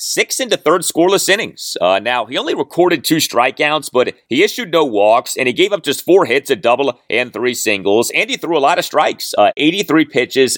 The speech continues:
sixty-one strikes versus just twenty-two balls. Brandon Hyde, during his post-game press conference on Friday night,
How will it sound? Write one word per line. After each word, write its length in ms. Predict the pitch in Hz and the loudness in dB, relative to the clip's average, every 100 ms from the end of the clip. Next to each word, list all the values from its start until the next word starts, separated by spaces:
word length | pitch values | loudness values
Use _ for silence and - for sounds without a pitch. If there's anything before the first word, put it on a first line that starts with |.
| - | -2
sixty-one 720 | - - 240 - 143 143 147 | 0 0 0 -2 -2 0 -2
strikes 520 | - 120 120 104 - - _ - | -2 0 0 -2 -10 -18 _ -8
versus 420 | 107 131 120 117 110 | 0 0 0 -4 -2
just 180 | 113 | -4
twenty-two 520 | - 120 143 123 127 113 | -2 -4 -2 -2 -2 0
balls. 420 | 104 131 131 - | 4 4 4 0
Brandon 360 | 101 135 147 | -2 -2 -2
Hyde, 240 | 117 131 123 | -2 -2 -2
during 120 | 107 | -6
his 80 | - | -6
post-game 400 | 123 127 117 92 | -4 -2 -4 -2
press 260 | 107 135 | 0 0
conference 380 | - 123 110 92 | 0 -4 -4 -2
on 160 | 98 90 | -2 -2
Friday 340 | - 95 92 | 0 0 0
night, 300 | 95 98 87 | -2 -2 -4